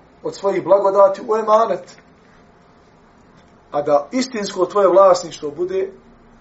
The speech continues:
to neće biti sve dok Allah dželle šanuhu ne uvede vjernike u džennetska prostranstva i kaže im: "Udhulu fil dženneti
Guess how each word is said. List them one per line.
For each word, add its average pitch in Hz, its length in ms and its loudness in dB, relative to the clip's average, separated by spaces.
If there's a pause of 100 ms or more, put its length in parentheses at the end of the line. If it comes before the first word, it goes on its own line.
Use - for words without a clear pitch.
(140)
to 156 180 -6
neće 185 380 -2
biti 165 340 -14 (440)
sve 202 260 -4
dok 180 300 0
Allah 175 340 2
dželle 143 220 -8
šanuhu 175 840 0 (240)
ne 160 120 -6
uvede 170 400 -2
vjernike 160 800 -2 (240)
u 143 80 -16
džennetska 160 540 -6
prostranstva 190 920 -2 (880)
i 143 120 -16
kaže 170 480 2
im: 156 280 -12
"Udhulu 170 880 -2 (560)
fil 147 140 -12
dženneti 156 720 -8